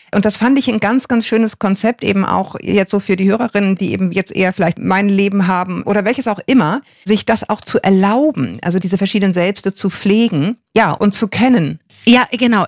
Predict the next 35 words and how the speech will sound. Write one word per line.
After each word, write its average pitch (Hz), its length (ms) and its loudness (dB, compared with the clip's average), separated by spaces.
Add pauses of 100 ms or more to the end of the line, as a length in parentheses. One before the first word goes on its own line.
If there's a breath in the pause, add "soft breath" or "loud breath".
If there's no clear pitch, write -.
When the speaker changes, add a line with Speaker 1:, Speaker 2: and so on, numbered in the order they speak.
Speaker 2:
Das 175 160 0
sind 226 120 -2
zwei 190 340 0
U-S-amerikanische 185 920 -4
Psychologinnen, 202 640 0
die 180 160 -4
diese 175 340 -4
Selbst, 185 460 -2
also 180 120 -2
es 170 100 -4
gibt - 160 -6
das 165 120 0
erstrebte 226 640 0
Selbst, 185 680 -2
das 175 160 -2
gemochte 190 560 0
Selbst, 185 680 -2
das 165 280 -4
mächtigste, 196 560 -2
das - 180 -2
gefürchtete 190 680 0
Selbst. 151 480 -4
Also 180 200 -2 (360 loud breath)
diese 190 160 4
fünf, 254 260 0
sechs - 280 -2
Untermieterinnen 190 1120 0 (340 soft breath)
in 202 140 2
der 214 120 2
eigenen 220 280 -2
Persönlichkeit 196 640 -2
und 175 100 -8
immer 214 160 0
die 202 140 -6
Überlegung, 196 460 0